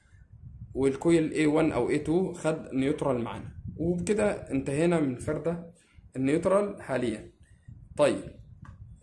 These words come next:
نعمل إيه؟ نوصل الكشاف ده، هنوصل الكشاف ده بالطرفين،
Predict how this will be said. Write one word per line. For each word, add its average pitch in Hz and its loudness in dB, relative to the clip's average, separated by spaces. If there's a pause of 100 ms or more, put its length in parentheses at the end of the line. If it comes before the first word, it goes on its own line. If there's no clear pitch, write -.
(180)
نعمل 208 2
إيه؟ 208 2 (440)
نوصل 220 0
الكشاف 170 0
ده، - 0 (1400)
هنوصل 156 -2
الكشاف 147 -4
ده 185 -2 (1080)
بالطرفين، 160 2